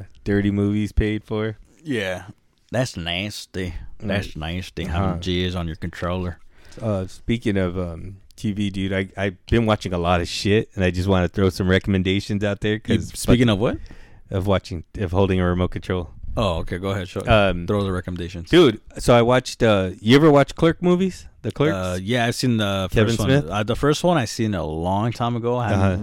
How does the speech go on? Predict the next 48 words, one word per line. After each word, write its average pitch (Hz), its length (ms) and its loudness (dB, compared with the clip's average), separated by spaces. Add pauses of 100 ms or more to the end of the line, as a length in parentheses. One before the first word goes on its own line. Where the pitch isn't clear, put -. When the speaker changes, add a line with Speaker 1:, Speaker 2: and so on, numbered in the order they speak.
Speaker 2:
rewatched 107 480 -2
it. 120 160 -2 (440)
The 95 100 -2
sec-, 127 320 -4
Clerks 127 340 4
two, 120 300 2
I 87 100 0 (300)
watched 101 300 0
it 98 40 -2
a 85 60 -6
couple - 240 -8
times. 87 300 -6
Speaker 1:
The 107 40 2
one 101 80 2
with 98 80 0
the - 80 -2
Speaker 2:
I 104 60 0
Speaker 1:
donkey 95 240 -2
show? 101 220 -4 (500)
Speaker 2:
Yeah. 101 220 -2 (140)
Speaker 1:
Yeah. 85 260 -2 (120)
Speaker 2:
The, 101 300 -4 (420)
the 117 200 0
non-black 110 580 0
white 82 200 0
one. 78 180 -10 (100)
Speaker 1:
Yeah, 117 180 8
yeah. 82 220 2 (600)
Speaker 2:
Yeah, 95 380 -2
so 113 120 -2
I've 131 160 2
seen, 98 180 -2
yeah, 110 160 0
I've 110 80 -6
seen 90 140 -6
'em. 85 120 -8
Speaker 1:
Do 123 140 6
you 120 80 12
watch 117 220 8
all 104 120 6
their 113 120 4
movies 135 400 2
or 95 100 4
just 92 500 0
Speaker 2:
N-, 127 240 -2
you 131 140 6
know 143 100 6
what? 160 340 4